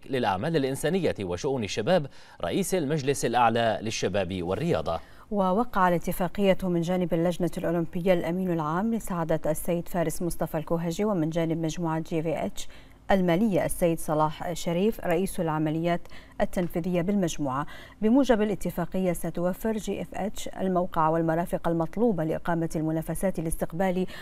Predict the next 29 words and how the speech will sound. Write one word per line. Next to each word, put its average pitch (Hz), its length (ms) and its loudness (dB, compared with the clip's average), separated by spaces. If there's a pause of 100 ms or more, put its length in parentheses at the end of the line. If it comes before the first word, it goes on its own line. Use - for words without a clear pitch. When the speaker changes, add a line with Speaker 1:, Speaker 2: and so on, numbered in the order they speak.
(140)
Speaker 2:
أفضل 226 360 2
ستين 185 360 -2
غطاسا 180 520 -2
من 220 200 0
كلا 175 220 0
الجن-، 165 500 0
الجنسين 170 520 2 (300)
على 214 220 4
مستوى 233 380 2
العالم، 175 560 2
وسيتم 180 540 2
اعتماد 170 440 0
الارتفاع 165 600 0
القانوني 170 520 0
للقفز 180 480 0 (260)
على 190 240 4
مستوى 202 420 2
الرجال 175 460 2
سبعة 202 440 0
وعشرين 165 640 0
مترا، 196 280 -2
وهو 180 320 2
أعلى 185 300 0
ارتفاع 180 480 -2 (280)
معتمد 196 540 2
من 208 240 2
قبل 175 300 2
الاتحاد 170 520 0
الدولي 170 460 0